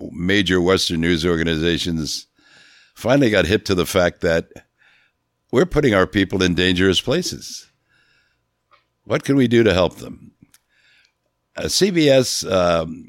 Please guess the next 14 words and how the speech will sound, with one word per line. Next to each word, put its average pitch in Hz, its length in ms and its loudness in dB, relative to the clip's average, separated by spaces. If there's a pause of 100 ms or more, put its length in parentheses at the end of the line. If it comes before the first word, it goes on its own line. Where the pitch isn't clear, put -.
reached 123 400 -2
out 107 260 2
and 90 300 -4
contracted 95 1200 -6 (720)
with 87 180 0
a, 85 220 2
an 85 80 -2
outfit 95 380 0
called 82 320 -4
Pilgrims. 82 880 -2 (640)
It - 60 -16
was 87 100 -6
a 92 60 -2
British 110 460 2